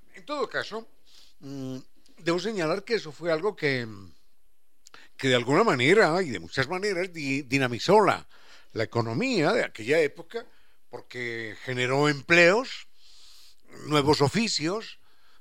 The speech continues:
porque la gente se hizo más inventiva, más imaginativa, porque había que pagarle a, al tribunal, a los torturadores, al que vendía la leña, a todo el mundo.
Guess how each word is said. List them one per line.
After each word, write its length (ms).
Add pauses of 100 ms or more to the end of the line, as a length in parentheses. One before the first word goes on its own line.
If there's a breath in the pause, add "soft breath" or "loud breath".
porque 240
la 80
gente 320
se 140
hizo 200
más 200
inventiva, 800
más 220
imaginativa, 880 (540 soft breath)
porque 220
había 200
que 120
pagarle 560
a, 320
al 200
tribunal, 640
a 80
los 180
torturadores, 840
al 100
que 140
vendía 340
la 140
leña, 460 (880 soft breath)
a 80
todo 240
el 80
mundo. 420